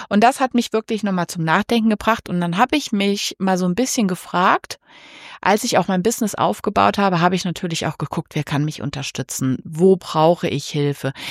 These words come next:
Was mache ich anders? M-, man guckt auf Instagram, man guckt auf Facebook, man guckt auf LinkedIn. Und eine Sache, die ich für mich festgestellt habe, ist,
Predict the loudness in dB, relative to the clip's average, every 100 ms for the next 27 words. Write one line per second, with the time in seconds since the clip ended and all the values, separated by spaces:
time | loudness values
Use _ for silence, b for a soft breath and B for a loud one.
0 | B B 0 2 4 2 2 -2 -4 0
1 | 2 4 4 0 -4 -4 -4 0 0 2
2 | -2 2 2 2 2 2 0 -2 -2 0
3 | -2 -4 -2 -2 -2 -2 -4 -2 -6 -4
4 | -4 -6 -6 -4 -4 -2 -2 -2 -2 -4
5 | B B B B 2 4 4 2 4 4
6 | 2 2 2 0 -6 -6 -2 -2 -2 0
7 | 4 4 4 0 -12 -18 _ _ _ _
8 | -2 0 0 -4 -14 -8 -8 -6 -6 -6
9 | -6 -2 -2 -2